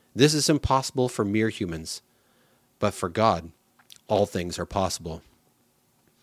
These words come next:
Now, one quick little note here. If you're wondering why they're so surprised at this, it's because riches and wealth was seen as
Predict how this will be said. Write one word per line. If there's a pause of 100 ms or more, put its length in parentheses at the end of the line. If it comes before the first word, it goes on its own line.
(360)
Now,
one
quick
little
note
here.
If
you're
wondering
why
they're
so
surprised
at
this,
it's
because (460)
riches
and
wealth
was
seen
as